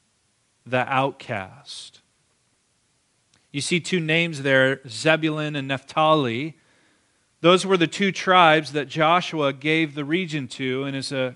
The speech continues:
his conquest long before Christ. It's worth noting that both of these tribes failed to occupy the land fully, disobeyed God's command, and they intermarried,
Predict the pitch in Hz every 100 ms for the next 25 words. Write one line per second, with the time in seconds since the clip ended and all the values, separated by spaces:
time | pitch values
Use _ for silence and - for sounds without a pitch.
0 | _ 135 131 - 156 156 147 139 113 117
1 | - - - _ _ _ _ _ 135 139
2 | 143 143 135 - 151 147 - 117 110 117
3 | - - _ _ _ _ _ _ _ _
4 | - 156 185 214 214 190 208 202 170 160
5 | 151 180 196 208 175 190 - - 202 175
6 | 147 147 143 - _ _ _ - 175 180
7 | 185 208 185 - 165 160 175 196 - 175
8 | 175 170 170 190 - 170 156 147 165 156
9 | _ _ _ _ _ 160 160 196 175 180
10 | 165 170 175 170 - 180 151 147 147 151
11 | 143 139 - 165 190 196 160 143 147 156